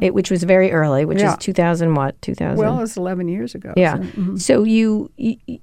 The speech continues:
Speaker 1: you didn't think of starting it as a section of the Post at the time?
Speaker 2: We did.
Speaker 1: You
Speaker 2: So
Speaker 1: did. Yeah, you did. You had,
Speaker 2: so
Speaker 1: you,
Speaker 2: there
Speaker 1: you
Speaker 2: was a
Speaker 1: put
Speaker 2: rel-, there was a,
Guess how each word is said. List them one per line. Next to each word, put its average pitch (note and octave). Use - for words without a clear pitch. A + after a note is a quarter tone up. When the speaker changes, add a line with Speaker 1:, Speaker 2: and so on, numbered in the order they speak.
Speaker 1:
you A#3+
didn't B3+
think G#3+
of G3
starting F3+
it E3+
as D#3
a D#3
section E3+
of -
the -
Post -
at D3+
the F3
time? C3+
Speaker 2:
We A#3
did. A#3+
Speaker 1:
You F3+
Speaker 2:
So B3+
Speaker 1:
did. G3+
Yeah, A3
you G#3+
did. G#3+
You G#3+
had, G#3+
Speaker 2:
so B3+
Speaker 1:
you, A#3
Speaker 2:
there B3
Speaker 1:
you A#3
Speaker 2:
was A#3+
a -
Speaker 1:
put A3
Speaker 2:
rel-, A3+
there A3+
was G#3+
a, G3+